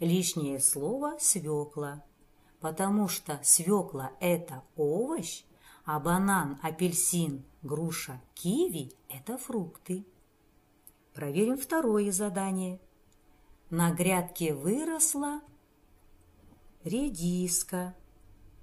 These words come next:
Проверим третье задание. Сравните фрукты по вкусу, используя слова описания.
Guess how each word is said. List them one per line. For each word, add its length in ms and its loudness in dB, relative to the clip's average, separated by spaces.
Проверим 680 0
третье 500 -2
задание. 680 -8
Сравните 840 0
фрукты 480 -2
по 180 -8
вкусу, 800 -4
используя 680 -2
слова 580 -6
описания. 800 -8